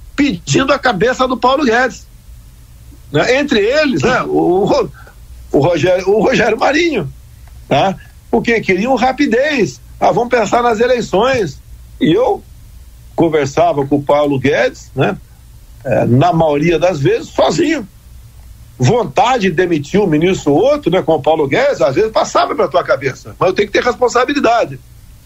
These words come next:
Eu falava, "P G", né, o Poço Ipiranga, "P G, o assunto é esse. O que fazer?" Ele fala, "Se tu fizer isso agora, né,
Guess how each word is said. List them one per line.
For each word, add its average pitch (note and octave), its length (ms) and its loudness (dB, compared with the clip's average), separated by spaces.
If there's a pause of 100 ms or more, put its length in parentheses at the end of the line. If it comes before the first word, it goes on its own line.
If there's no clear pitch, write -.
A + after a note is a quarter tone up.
(160)
Eu D3+ 100 0
falava, E3+ 280 0
"P B3 300 -2
G", F#3 280 0 (220)
né, D3 320 0
o A#2 80 -20
Poço D3 280 0
Ipiranga, D#3 600 0
"P A3+ 180 2
G, E3+ 340 0 (440)
o D#3+ 80 2
assunto G3 400 0
é G3 100 2
esse. C#3+ 420 -2 (480)
O D3 160 2
que A3 160 0
fazer?" G3 600 0
Ele E3+ 100 0
fala, F3 180 0
"Se D#3 120 -2
tu B3+ 180 0
fizer D#3+ 360 0
isso C#3 140 -2
agora, F3+ 520 0 (560)
né, C#3+ 240 0